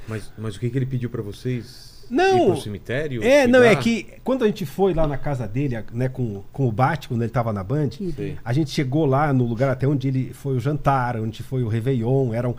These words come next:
Speaker 2: o piso era todo uma areia, né? Assim, tinha um, uma mesa linda. E,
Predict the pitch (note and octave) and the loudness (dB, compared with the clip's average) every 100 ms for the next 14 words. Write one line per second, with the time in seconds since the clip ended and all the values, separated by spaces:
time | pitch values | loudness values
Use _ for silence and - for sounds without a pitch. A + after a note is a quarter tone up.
0 | - - - - C3 C#3+ D3 D3+ B2+ D#3 | -10 -20 -16 -8 -2 0 0 -2 -2 0
1 | D3 B2 A#2+ B2+ D3 A2+ A#2 C3 C3 - | 0 0 0 0 0 0 -2 -2 -4 -12
2 | A2+ - D3 C#3 C3 B2+ B2 A#2+ A#2+ C#3 | -12 -6 -6 -4 -6 -6 -6 -4 -4 -4
3 | A#2+ D#3 C3+ - - - - - D3+ D#3+ | -2 -2 -4 -8 -14 -20 -18 -8 -6 -4
4 | D#3+ D#3+ D#3 | -6 -8 -10